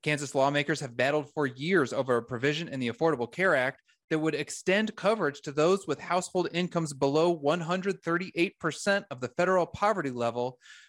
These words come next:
which is twenty-six thousand five hundred dollars for a family of four. While Missouri passed a ballot initiative to expand Medicaid last year, several legislative attempts in Kansas have failed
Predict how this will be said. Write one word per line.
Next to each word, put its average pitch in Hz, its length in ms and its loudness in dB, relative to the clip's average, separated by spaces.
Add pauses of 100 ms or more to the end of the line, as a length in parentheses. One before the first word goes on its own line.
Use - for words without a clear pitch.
which 143 180 0
is 131 100 -2
twenty-six 185 540 -2
thousand 139 420 -2
five 147 220 0
hundred 139 260 -6
dollars 147 400 2
for 123 180 -2
a 104 40 -4
family 143 320 0
of 135 100 0
four. 110 360 -2 (760)
While 135 140 4
Missouri 156 340 2
passed 175 300 -2
a 139 40 -6
ballot 151 300 0
initiative 131 480 -4
to 127 140 -2
expand 139 480 -2
Medicaid 139 420 0
last 131 320 -2
year, 165 340 2 (300)
several 190 280 0
legislative 180 520 0
attempts 170 340 -4
in 147 140 -6
Kansas 185 460 -2
have 156 160 0
failed 156 580 2